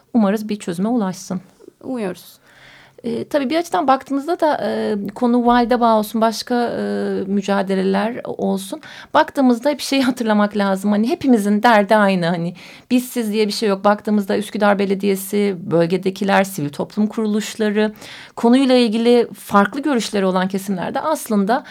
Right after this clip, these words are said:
Speaker 1: e, hakikaten bir masaya oturduğunda herkes derdini çok net bir şekilde ifade ettiğinde mutlaka, e, bir ortak nokta bulunabilir. Keşke geçen Perşembe ve daha öncesindeki,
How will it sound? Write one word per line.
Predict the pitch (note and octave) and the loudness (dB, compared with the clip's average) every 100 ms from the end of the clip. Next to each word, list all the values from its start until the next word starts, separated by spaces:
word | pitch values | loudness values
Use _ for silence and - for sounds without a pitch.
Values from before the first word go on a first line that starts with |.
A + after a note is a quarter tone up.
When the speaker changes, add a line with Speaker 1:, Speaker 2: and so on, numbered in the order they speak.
| - - - | -18 -20 -10
Speaker 1:
e, | G#3 G#3 G#3 A3 | -4 -2 0 0
hakikaten | B3+ B3 G#3+ A3 | -2 -4 -2 0
bir | A#3 | 2
masaya | A3+ A3 F#3+ | 0 0 -2
oturduğunda | F#3+ F#3 F3 F#3+ | -2 -6 -4 -2
herkes | F#3+ A#3+ A#3+ B3 G3+ - | 2 0 2 -4 -4 -2
derdini | F#3 F#3 F3 F3 F#3+ | 2 2 0 -2 -4
çok | A#3+ G#3+ G#3+ | -4 -6 0
net | G#3+ C4 - | 2 2 -2
bir | |
şekilde | - F#3+ G3 F3+ | -6 -6 -6 -4
ifade | F#3 G3 F#3 F3 | -4 -2 -2 -2
ettiğinde | F3+ C#4+ D#4+ | -6 -6 -6
mutlaka, | F4+ C4 G#3+ G3+ A3+ - - - - G3 | -4 0 0 0 -2 -6 -20 -20 -10 -4
e, | G3 F#3+ | -4 -2
bir | A3+ | 0
ortak | A3 G#3+ G#3+ G#3+ | 0 0 -2 -2
nokta | G3 G3 F#3 | -2 -2 -4
bulunabilir. | F3 E3+ F3 A#3+ | -2 -2 -2 -4
Keşke | D4 - D#4+ - - C4+ | -6 -2 -2 -2 -4 -2
geçen | C#4+ B3 B3 A#3 | 0 0 0 0
Perşembe | A#3 G#3+ A#3+ A#3 A3+ A3+ A3+ | 0 0 -2 -2 -2 -4 -6
ve | F#3+ G3 | -6 -4
daha | G3 A#3 | -4 -2
öncesindeki, | A3 G#3 G#3 A3 G3+ G3 A3 | -2 -2 -2 -2 -2 -2 -6